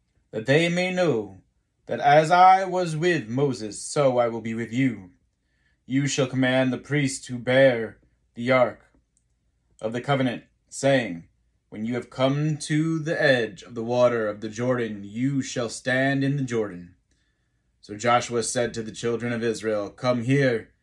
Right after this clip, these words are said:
and hear the words of the Lord your God." And Joshua said, By this you shall know that the living God is among you,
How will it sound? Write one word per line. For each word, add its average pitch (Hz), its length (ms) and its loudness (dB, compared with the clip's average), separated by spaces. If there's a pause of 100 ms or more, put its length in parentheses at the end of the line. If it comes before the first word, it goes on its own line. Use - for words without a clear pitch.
(220)
and 117 120 -8
hear 156 360 2
the 120 100 0
words 139 380 4
of 123 80 -6
the 120 40 -4
Lord 139 400 0
your 143 220 0
God." 120 500 0 (520)
And 107 80 -16
Joshua 107 400 -4
said, 113 360 -6
By 113 260 0
this 139 440 0
you 135 300 0
shall 123 260 -4
know 127 480 0 (460)
that 120 80 -6
the 131 80 -4
living 156 320 0
God 165 440 6
is 143 200 -4
among 143 320 2
you, 104 320 -6